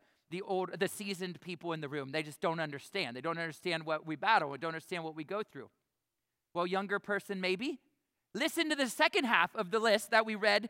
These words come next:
just a few minutes ago. Anger. Ah, man,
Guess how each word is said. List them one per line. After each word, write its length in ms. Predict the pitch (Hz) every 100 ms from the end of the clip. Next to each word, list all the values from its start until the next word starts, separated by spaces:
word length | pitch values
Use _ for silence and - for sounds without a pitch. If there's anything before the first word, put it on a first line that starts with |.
| 185
just 200 | 202 220
a 40 | 233
few 220 | 214 226
minutes 340 | 202 185 196
ago. 360 | 185 180 190 247 - _ _
Anger. 600 | 285 349 392 339 254 151 - _ _ _ _ _
Ah, 220 | 214 180
man, 500 | 151 240 277 294 277